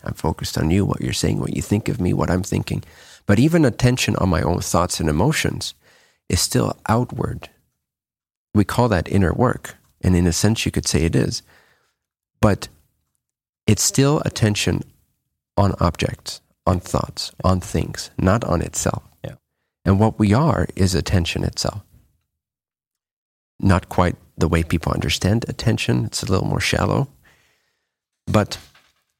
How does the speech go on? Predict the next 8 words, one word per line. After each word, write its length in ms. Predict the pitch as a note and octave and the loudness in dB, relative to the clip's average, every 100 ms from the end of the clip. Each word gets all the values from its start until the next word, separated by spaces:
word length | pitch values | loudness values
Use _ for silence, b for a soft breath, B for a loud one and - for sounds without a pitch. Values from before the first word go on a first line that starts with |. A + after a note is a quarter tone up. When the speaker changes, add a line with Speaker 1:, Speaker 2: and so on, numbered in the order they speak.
| _ _ _ | _ _ _
Speaker 1:
but 100 | A2 | 2
if 180 | A2 - | 2 4
you 60 | B2 | 2
stick 480 | - - D#3+ - - | 2 0 -2 -2 0
with 460 | B2+ F#2 - - _ _ _ _ _ _ | 0 0 -6 -12 _ _ _ _ _ _
attention 640 | G#2 - G2 G#2+ G#2 G#2 - - | -2 2 0 2 0 0 -2 -4
on 160 | G2 F#2 | 0 2
attention, 600 | E2+ F2+ F#2+ - - | 2 0 0 -2 -8